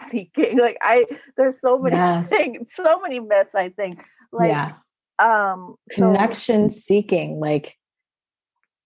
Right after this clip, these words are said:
Speaker 2: dive more into that. 'Cause I remember I, um, I used to say this all the time to, to, like, teachers I work with is that, um, they're not giving you a hard time. They're going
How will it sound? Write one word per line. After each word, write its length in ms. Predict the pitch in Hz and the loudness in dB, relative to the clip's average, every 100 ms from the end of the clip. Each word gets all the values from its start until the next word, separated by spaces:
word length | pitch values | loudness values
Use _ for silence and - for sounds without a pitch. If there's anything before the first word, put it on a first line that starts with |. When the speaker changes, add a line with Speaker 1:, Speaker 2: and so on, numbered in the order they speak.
| 170 | -6
Speaker 2:
dive 460 | - 185 208 247 262 | 0 2 4 4 2
more 180 | 240 214 | 2 2
into 160 | 214 214 | 0 -2
that. 200 | 160 - | -4 -6
'Cause 120 | 175 | -4
I 140 | 170 | -2
remember 600 | 165 165 185 190 196 185 - | -2 -2 0 2 0 0 -2
I, 260 | 170 160 - | -2 -4 -6
um, 420 | 165 160 143 139 _ - - _ - | -6 -6 -6 -10 _ -18 -18 _ -4
I 60 | 175 | 0
used 140 | 185 | 2
to 80 | 208 | 0
say 140 | 202 | 2
this 120 | 185 180 | 2 4
all 180 | 170 | 2
the 80 | 165 | 2
time 440 | 185 175 170 165 170 | -2 -2 -2 -4 -10
to, 360 | - 147 139 135 _ - | -4 -4 -4 -8 _ -4
to, 160 | 151 143 | -2 -2
like, 180 | 131 131 | -2 -4
teachers 340 | - 151 160 | -4 -2 0
I 80 | 151 | 0
work 280 | 147 151 156 147 | 0 -2 -2 -4
with 140 | 147 147 | -2 -4
is 140 | 151 | -2
that, 300 | 143 127 - _ _ _ _ - | -2 -2 -4 _ _ _ _ -2
um, 520 | 175 160 147 135 - _ _ - | 0 2 0 -4 -10 _ _ 0
they're 160 | 175 | 2
not 300 | 175 175 185 | 4 2 2
giving 300 | 202 190 185 | 2 2 2
you 120 | 165 | 2
a 40 | 165 | 0
hard 380 | 170 160 151 - - - | -2 -2 -4 -6 -18 -14
time. 300 | - 175 180 | -4 0 2
They're 120 | 170 160 | 2 0
going 320 | 160 160 | -2 -4